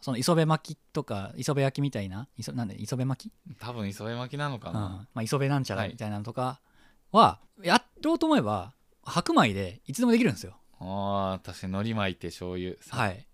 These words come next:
Speaker 2: うん。
Speaker 1: 海苔巻いて醤油でちょっと、あの、
Speaker 2: はい。
Speaker 1: お-、焼きおにぎりみたいな感じにするとか、
Speaker 2: はい。うんうんうんうん。
Speaker 1: えー、お雑煮に関しては、もう別にチキン、ね。
Speaker 2: おじや的な？
Speaker 1: はい。
Speaker 2: あ、お雑煮か、
Speaker 1: お雑煮、
Speaker 2: 普通に。
Speaker 1: お雑煮でもできるし、まあ、あとは、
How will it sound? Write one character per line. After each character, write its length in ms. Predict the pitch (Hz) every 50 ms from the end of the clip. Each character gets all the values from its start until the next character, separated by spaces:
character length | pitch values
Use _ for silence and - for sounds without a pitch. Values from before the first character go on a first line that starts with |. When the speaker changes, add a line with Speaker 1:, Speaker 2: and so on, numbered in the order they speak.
| _ -
Speaker 2:
う 20 | 98
ん。 440 | 98 95 92 90 87 82 85 - -
Speaker 1:
海 140 | - 131 139
苔 40 | 151
巻 140 | 143 131 123
い 20 | 113
て 60 | 117
醤 200 | 104 - 127 127 127
油 140 | 127 123
で 80 | 120 110
ち 80 | - 120
ょ 60 | 113
っ 60 | - _
と、 300 | - 101 98 95 98 - _ -
あ 140 | 113 110 104
の、 120 | 101 98
Speaker 2:
は 40 | 107
い。 40 | - _ -
Speaker 1:
お-、 120 | 143 135 -
焼 160 | 143 131 -
き 100 | - 165
お 40 | 165
に 100 | 165 156
ぎ 60 | 139
り 60 | 123
み 60 | 120
た 80 | - 113
い 40 | 104
な 40 | 104
感 80 | 107 110
じ 60 | 107
に 40 | 107
す 60 | 107
る 80 | 95
と 100 | 85 92
か、 120 | - - 110
Speaker 2:
は 60 | 104
い。 20 | 98
う 40 | 98
ん 20 |
う 40 | 92
ん 20 |
う 40 | 90
ん 400 | 92 90 82 - 90 87 87 - -
う 40 | 87
ん。 160 | 85 76 - -
Speaker 1:
え 160 | - 113 110 107
ー、 40 | -
お 80 | 139
雑 140 | 156 180 185 185
煮 80 | 185
に 80 | 185 175
関 180 | 185 185 170
し 80 | 143 -
て 60 | 117
は、 100 | 107 104
も 80 | 107 113
う 20 | 117
別 100 | 131 117
に 80 | 117
チ 200 | - - - -
キ 160 | - 190 180
ン、 280 | 185 175 175 175 175 - _ _ _ _ - 220 226 - _ _ _ _ - 107 - -
ね。 300 | 175 156 147 113 92 95 -
Speaker 2:
お 80 | 104
じ 160 | 101 110 139 151
や 240 | 151 151 151 147 151 - - - -
的 200 | - 120 113 117
な？ 80 | 113 120 139
Speaker 1:
は 200 | 127 139 127 110
い。 60 | 101 98
Speaker 2:
あ、 40 | 98
お 40 | 104
雑 140 | 131 151
煮 80 | 151 151
か、 120 | - 139 156
Speaker 1:
お 40 | 160
雑 140 | 190 202
煮、 80 | 214 214
Speaker 2:
普 60 | 202
通 60 | 180
に。 60 | 175 - _ -
Speaker 1:
お 120 | 165 160
雑 160 | 170 196 202
煮 80 | 196 196
で 80 | 202
も 80 | 170 127
で 80 | 123 117
き 100 | - 131
る 100 | 131 135
し、 440 | - - 127 117 110 98 98 120 _ _ -
ま 80 | 143 139
あ、 20 |
あ 40 | 139
と 60 | - 120
は、 200 | 110 104 -